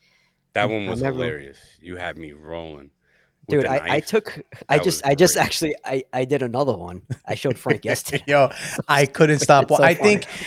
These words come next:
Speaker 3: if he, if he posted it, he would have had a hundred fifteen views just by me. Like, I couldn't stop watching it.
Speaker 2: I'm gonna, I'm
Speaker 1: Yeah.
Speaker 2: gonna wait. I'm, I'm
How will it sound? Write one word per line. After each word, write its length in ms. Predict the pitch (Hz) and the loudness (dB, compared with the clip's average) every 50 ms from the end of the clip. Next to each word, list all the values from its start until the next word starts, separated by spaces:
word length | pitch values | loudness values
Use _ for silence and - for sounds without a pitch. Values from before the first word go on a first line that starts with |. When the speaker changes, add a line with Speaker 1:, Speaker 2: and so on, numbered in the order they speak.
| - 233 185 | 0 4 6
Speaker 3:
if 160 | 180 175 - | 6 6 6
he, 140 | - 226 - | 4 4 6
if 200 | 190 185 190 - | 6 4 6 6
he 120 | 208 214 - | 6 4 6
posted 440 | - 180 190 196 190 - 202 202 | 8 8 8 8 6 6 6 8
it, 180 | 214 214 214 175 | 8 8 8 6
he 120 | 165 170 | 4 4
would 120 | 170 185 185 | 6 8 8
have 60 | 175 | 8
had 80 | 170 156 | 8 8
a 60 | 139 | 6
hundred 300 | 165 175 160 170 165 160 - | 2 2 2 2 2 4 6
fifteen 340 | 175 160 - - 160 151 | 4 4 4 2 0 2
views 220 | 139 156 151 135 120 | 2 4 4 4 4
just 180 | 123 139 127 | 4 4 6
by 160 | 120 135 131 127 | 6 6 6 6
me. 160 | 131 123 110 | 4 0 0
Like, 160 | 113 113 117 | 0 2 2
I 60 | 123 | 2
couldn't 220 | 120 - 151 139 - | 2 2 0 2 4
stop 160 | 143 120 120 | 4 4 4
watching 280 | 127 127 127 - - 107 | 4 2 2 2 -2 -8
it. 120 | 104 - - - - - _ _ _ _ - | -6 -2 -4 -4 -4 -6 _ _ _ _ 0
Speaker 2:
I'm 180 | 135 135 131 135 | 2 2 4 4
gonna, 360 | 147 147 147 143 135 131 - - | 2 4 4 2 2 0 0 0
I'm 120 | 123 131 135 | -2 0 2
Speaker 1:
Yeah. 60 | 113 | 2
Speaker 2:
gonna 180 | 147 147 139 131 | 2 2 2 2
wait. 300 | 123 127 127 123 123 - _ - | 2 2 2 2 0 -2 _ -4
I'm, 160 | 127 131 135 | -2 0 0
I'm 60 | 135 | 0